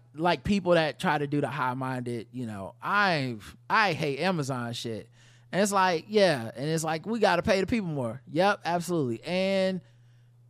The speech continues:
my shit still need to get here in four hours. Uh,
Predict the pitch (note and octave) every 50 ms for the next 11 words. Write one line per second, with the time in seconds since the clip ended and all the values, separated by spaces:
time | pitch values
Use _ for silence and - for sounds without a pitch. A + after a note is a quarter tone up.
0 | _ _ _ _ _ _ _ _ - B2 C#3 C3 B2 C#3 E3 F#3 F#3+ G3+ G3 -
1 | G#3 G3 - - G3 F3+ F3 E3 D3 D3 C#3+ D#3+ A3+ A3 G3+ G3 F3+ D#3+ D3+ C#3+
2 | C3+ B2+ - - - C3 C#3 C3 B2+ - F3 D#3+ D3 C#3+ E3 F3+ E3 C3+ A2+ G2+
3 | F#2 A2 - - - _ _ _ _ - D3 C#3+ C3 B2+ A#2 A#2 - -